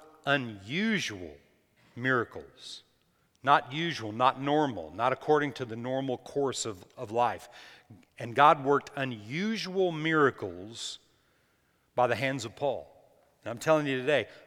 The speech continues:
Paul was no special person. The Bible says, "Show honor to whom honor is due," and we do. "Show honor to whom honor is due,"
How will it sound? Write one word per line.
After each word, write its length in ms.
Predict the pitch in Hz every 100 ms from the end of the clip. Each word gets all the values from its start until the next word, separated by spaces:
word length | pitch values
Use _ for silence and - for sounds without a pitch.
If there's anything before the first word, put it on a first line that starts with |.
| -
Paul 680 | - - 139 147 151 156 - - - -
was 220 | 104 92
no 440 | 117 127 135 135 127 _ -
special 680 | - - 120 117 - 117 107 -
person. 400 | 135 117 - 71 _ _ _ _ _ _
The 80 | 98
Bible 300 | 117 139 135
says, 220 | - 120
"Show 300 | - 139 117
honor 320 | 123 147 170
to 140 | - 107
whom 260 | 131 117
honor 300 | 117 135 160
is 160 | 151 101
due," 340 | 107 95 110 131 _ _ _ _
and 160 | - 117
we 120 | 123
do. 320 | 113 104 127 - _ _ _ _ _ - - _ _ _ _ _ _
"Show 280 | - - 135
honor 300 | 131 156 175
to 160 | 170 143
whom 240 | 131 147
honor 300 | 139 156 165
is 180 | 156 107
due," 340 | 113 117 117